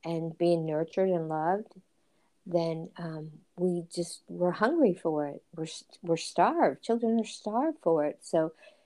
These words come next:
you know, my first feeling of, of wanting to feel special was with my puppy, with my dog. My dog was, it was my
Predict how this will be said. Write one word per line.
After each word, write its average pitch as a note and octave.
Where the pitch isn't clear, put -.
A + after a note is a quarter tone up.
you F#3
know, F3+
my F3+
first F3
feeling F#3+
of, E3
of D#3
wanting E3+
to E3
feel E3
special A3
was F3
with F3
my F3
puppy, -
with E3+
my E3+
dog. G3
My G3+
dog E3
was, F3
it F3+
was F3+
my E3+